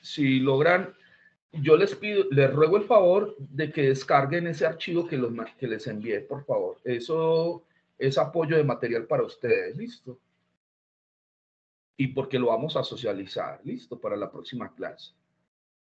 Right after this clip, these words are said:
Entonces, le, le ruego el favor a Mayra y a Emiliano para que lo descarguen y me confirmen de que ya lo tienen descargado para que, para que yo estar seguro de que recibieron este material.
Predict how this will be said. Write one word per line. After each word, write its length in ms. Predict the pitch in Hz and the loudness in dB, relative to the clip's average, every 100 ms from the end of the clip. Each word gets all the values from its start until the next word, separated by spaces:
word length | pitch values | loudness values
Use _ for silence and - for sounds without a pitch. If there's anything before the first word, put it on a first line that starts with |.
| _ _ | _ _
Entonces, 440 | 104 117 110 131 | -12 -8 -6 -4
le, 300 | 127 110 98 - | -2 -2 -4 -6
le 160 | 104 | -6
ruego 400 | 101 104 104 123 | -4 -4 -2 -2
el 80 | 123 | -2
favor 320 | 117 104 104 | 0 0 2
a 60 | 120 | 0
Mayra 440 | 123 147 175 185 | 2 0 0 -2
y 80 | 147 | -2
a 60 | 107 | -2
Emiliano 520 | 107 104 233 220 147 | -6 0 0 0 -6
para 220 | 113 104 | -6 -6
que 100 | - | -6
lo 120 | 101 | -8
descarguen 580 | 98 - 185 208 196 190 - _ _ _ - | -8 -4 0 0 0 -4 -10 _ _ _ -8
y 100 | 202 | -4
me 120 | 202 | 0
confirmen 560 | 208 202 190 190 190 | 0 0 -2 -2 -2
de 120 | 127 - | -4 -4
que 120 | 98 | -4
ya 120 | 101 | -4
lo 140 | 101 | -4
tienen 240 | - 110 107 | -6 -8 -8
descargado 880 | 107 - 127 135 180 175 170 165 - | -8 -2 0 2 4 4 2 -2 -4
para 280 | 104 98 - | -6 -6 -12
que, 220 | 92 - - - _ _ _ _ _ _ _ - | -18 -14 -14 -16 _ _ _ _ _ _ _ -10
para 260 | 95 92 | -8 -8
que 240 | - 98 85 | -10 -10 -8
yo 100 | 101 | -10
estar 240 | - 117 | -2 -2
seguro 460 | - 117 139 190 117 | 0 -4 -4 -2 -4
de 100 | 98 | -4
que 180 | 107 95 | -6 -6
recibieron 560 | 104 - 98 92 107 | -10 -12 -8 -6 -6
este 160 | 110 110 | -6 -8
material. 500 | 95 - 87 80 | -8 -10 -12 -12